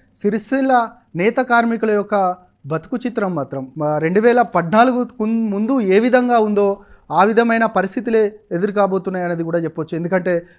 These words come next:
నిన్న రీసెంట్గా ఒక అతను ఆత్మహత్య చేసుకుంటే, ఆ, గత రెండు రోజుల క్రితం మరొక ఆయన ఆత్మహత్య చేసుకున్న పరిస్థితి కనబడతా ఉంది. ఇక రే-, వారం రోజుల వ్యవధిలోనే ఇద్దరు నేతన్నలు నేలకొరిగిన పరిస్థితి కనబడతా ఉంది.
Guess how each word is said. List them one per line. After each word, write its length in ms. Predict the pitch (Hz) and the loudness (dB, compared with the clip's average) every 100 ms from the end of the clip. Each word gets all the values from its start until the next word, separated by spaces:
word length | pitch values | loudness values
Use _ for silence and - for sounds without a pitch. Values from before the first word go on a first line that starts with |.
| - | -8
నిన్న 420 | 165 185 196 185 | -4 0 0 0
రీసెంట్గా 460 | 170 180 208 202 196 | -2 -2 -2 -2 -2
ఒక 160 | 180 180 | -2 -4
అతను 220 | 180 175 | -4 -4
ఆత్మహత్య 400 | 170 185 175 185 | -4 -6 -6 -6
చేసుకుంటే, 580 | 170 170 175 185 175 180 _ _ - | -8 -10 -10 -6 -6 -8 _ _ -4
ఆ, 360 | 151 151 147 143 151 | -2 0 -2 -4 -2
గత 120 | 180 | 2
రెండు 260 | 202 208 220 | 2 4 2
రోజుల 200 | 220 214 | 2 -2
క్రితం 340 | 208 208 214 | -4 -4 -2
మరొక 260 | 196 185 190 | -2 -2 -2
ఆయన 520 | 180 175 170 160 151 _ - | -2 -2 -2 -4 -6 _ -4
ఆత్మహత్య 440 | 156 170 196 190 180 | -2 0 -2 -2 -4
చేసుకున్న 280 | 165 175 | -6 -8
పరిస్థితి 380 | 170 151 151 156 | -8 -8 -8 -10
కనబడతా 380 | 151 143 139 143 | -8 -8 -8 -8
ఉంది. 160 | 143 285 320 _ _ | -8 -10 -14 _ _
ఇక 240 | 165 170 165 - _ | 0 2 2 -6 _
రే-, 260 | 151 160 170 | -4 0 0
వారం 520 | 165 151 156 185 247 | 0 -2 0 2 4
రోజుల 240 | 247 240 240 | 2 2 2
వ్యవధిలోనే 520 | 214 220 214 214 247 | 4 2 0 0 -2
ఇద్దరు 440 | 208 202 196 190 | -2 0 0 0
నేతన్నలు 680 | 170 180 214 214 208 190 185 | -2 -2 0 0 0 -2 -4
నేలకొరిగిన 560 | 170 180 214 202 190 | -4 -2 0 0 -2
పరిస్థితి 360 | 180 147 - 151 | -4 -6 -8 -8
కనబడతా 380 | 143 135 131 135 | -6 -6 -8 -8
ఉంది. 220 | 127 | -10